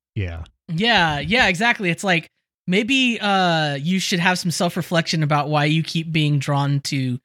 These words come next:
Speaker 2: useless fuckboys. Maybe that is what you should be looking at."
Speaker 1: <laughs>
Speaker 2: Like, no shame if that's your vibe, that's your vibe. And you know what I mean? If that's what you like and that's what you're into, but, like,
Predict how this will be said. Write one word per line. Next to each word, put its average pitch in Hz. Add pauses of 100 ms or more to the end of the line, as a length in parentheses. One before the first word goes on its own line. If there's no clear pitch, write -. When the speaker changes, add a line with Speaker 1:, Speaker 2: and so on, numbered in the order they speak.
(300)
Speaker 2:
useless 151
fuckboys. 120
Maybe 156
that 160
is 143
what 143
you 139
should 135
be 127
looking 123
at." 113
Speaker 1:
<laughs> -
Speaker 2:
Like, 147 (440)
no 254
shame 370 (120)
if 240
that's 339
your 381
vibe, 269
that's 220
your 196
vibe. 170
And 151
you 170
know 208
what 208
I 190
mean? 190
If 170
that's 208
what 220
you 175
like 156
and 147
that's 180
what -
you're 143
into, 254
but, 139
like, 131